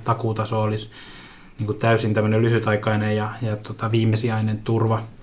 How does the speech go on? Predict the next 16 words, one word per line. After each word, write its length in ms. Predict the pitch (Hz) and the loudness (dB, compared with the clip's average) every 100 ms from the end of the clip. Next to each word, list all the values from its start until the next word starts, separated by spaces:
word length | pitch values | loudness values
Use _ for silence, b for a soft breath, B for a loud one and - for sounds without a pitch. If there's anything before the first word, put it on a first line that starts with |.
| - - - - - - - - | -20 -20 -20 -20 -20 -20 -16 0
mitä 160 | 127 139 | 4 6
toimeentulotuen 720 | 160 151 143 139 131 127 120 | 6 8 6 6 6 4 4
pitäisi 260 | 123 117 - | 4 2 2
tänä 180 | 117 | 0
päivänä 380 | 113 113 107 104 | 2 2 4 4
olla, 220 | 110 107 | 4 4
mutta 340 | 104 104 - 110 | 0 -4 -8 -6
mitä 280 | 113 110 107 | -4 -4 -2
se 100 | 113 | -2
ei 240 | 110 110 | -2 -4
ole. 280 | - 107 110 - - B B B B B B B B B B B - | -4 -6 -6 -14 -20 B B B B B B B B B B B 4
Eli 80 | 135 | 6
yleistaso 460 | 151 127 131 127 | 6 6 4 4
kattaa 420 | 110 127 - 120 | 4 2 4 4
nämä 160 | 117 117 | 4 4
erilaiset 520 | 139 139 117 113 - | 6 6 4 2 -2